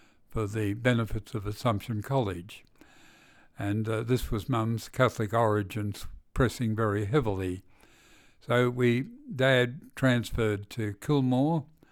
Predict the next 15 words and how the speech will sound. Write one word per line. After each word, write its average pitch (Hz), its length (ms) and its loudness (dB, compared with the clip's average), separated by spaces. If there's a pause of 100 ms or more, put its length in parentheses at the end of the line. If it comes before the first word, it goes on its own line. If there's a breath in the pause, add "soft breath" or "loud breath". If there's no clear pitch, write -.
(520 soft breath)
where 110 180 -2
we 107 140 -2
spent 120 320 -2
our 107 220 0
lives, 123 640 0
or 101 140 -6
most 120 360 -2
of 117 80 -2
our 107 300 -2 (240)
growing 117 480 0 (120)
period. 135 540 2 (920 soft breath)
And, 113 380 -2
um, 123 380 -2 (920)
Dad 123 480 4
eventually 110 1000 0